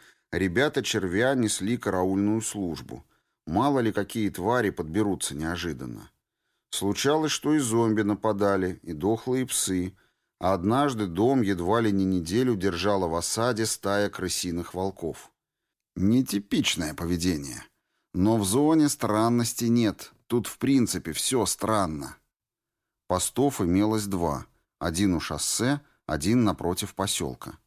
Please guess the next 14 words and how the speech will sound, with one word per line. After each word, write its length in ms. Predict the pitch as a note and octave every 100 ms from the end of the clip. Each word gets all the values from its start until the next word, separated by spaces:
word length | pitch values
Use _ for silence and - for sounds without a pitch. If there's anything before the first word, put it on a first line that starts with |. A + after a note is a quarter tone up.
| _ _ _ _ -
Называли 580 | E2+ F2 F#2 A2 C#3 B2+
их 240 | A#2+ -
наружкой. 720 | F#2 G2+ G2+ - - - - _ _ _ _ _ _
Торчать 640 | F#2+ G#2 - C3+ D3+ C#3
там 280 | - C3 C3+
парни 460 | B2 G2+ A#2+ A#2 A2+
не 180 | G#2+ G2+
любили. 580 | G#2+ G2 F2+ D2 B1 - _ _ _ -
Надо 360 | F2 A2 A2
вертеть 440 | G2+ G2 G#2 A2+ G2
головой 440 | G2+ G2 G2+ A2+
во 120 | G2+
все 200 | F#2+ G#2+
стороны, 580 | G2+ - C3 F#2+ C2 -